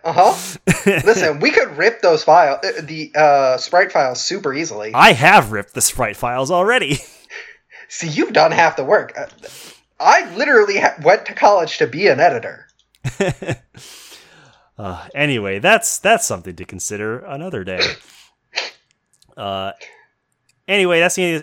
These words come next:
Speaker 2: end of that scene. Um, we return to, uh, the living room of the Emiya house for the night scene. This one is called Stray Tiger. Shiro tries to go to sleep, only to be interrupted by Tiger attack-, by, <laughs> I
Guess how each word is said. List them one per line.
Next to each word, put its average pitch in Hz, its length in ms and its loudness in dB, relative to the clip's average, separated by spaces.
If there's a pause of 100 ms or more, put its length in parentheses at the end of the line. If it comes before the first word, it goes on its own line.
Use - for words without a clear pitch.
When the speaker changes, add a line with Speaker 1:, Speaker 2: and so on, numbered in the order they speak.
Speaker 2:
end 139 160 -6
of 120 40 -12
that 120 260 -2
scene. 117 480 -6
Um, 98 400 -8
we 110 100 -8
return 147 400 -8
to, 113 540 -10
uh, 95 260 -8 (120)
the 95 240 -16
living 123 340 -6
room 104 220 -10
of 92 120 -12
the 92 140 -16
Emiya 95 320 -8
house 92 500 -8
for 92 220 -16
the 87 80 -14
night 107 260 -10
scene. 101 380 -8 (460)
This 190 180 -4
one 165 80 -2
is 151 120 -6
called 95 340 -10
Stray 113 260 -8
Tiger. 85 520 -12 (1120)
Shiro 220 440 -4
tries 170 300 0
to 156 80 -8
go 131 120 -2
to 123 80 -4
sleep, 90 420 -12
only 147 200 -6
to 139 80 -10
be 143 140 -8
interrupted 101 560 -12
by 92 200 -8
Tiger 175 460 -4
attack-, 165 580 -6
by, 110 160 -8
<laughs> - 0 -
I 101 140 -14